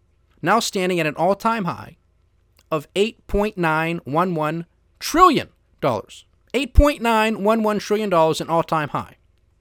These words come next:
We're going to fight inflation by creating inflation. These people aren't to be trusted. Don't listen to what they say. Look at what they do.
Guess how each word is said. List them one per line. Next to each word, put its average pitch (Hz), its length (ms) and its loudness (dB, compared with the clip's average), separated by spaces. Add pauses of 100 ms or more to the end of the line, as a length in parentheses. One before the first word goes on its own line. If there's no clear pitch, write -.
(520)
We're 190 120 2
going 254 260 2
to 196 60 0
fight 220 260 2
inflation 175 680 -2 (380)
by 180 140 4
creating 190 640 2 (260)
inflation. 277 520 6 (2250)
These 208 100 -10
people 269 260 -4
aren't 165 140 -2
to 110 80 -10
be 98 100 -16
trusted. 196 460 -4 (1700)
Don't 240 180 0
listen 202 240 -2
to 151 60 -4
what 139 160 -6
they 107 100 -8
say. 233 220 -4
Look 262 260 -2
at 226 120 -12
what 180 180 -6
they 190 140 -2
do. 214 300 -4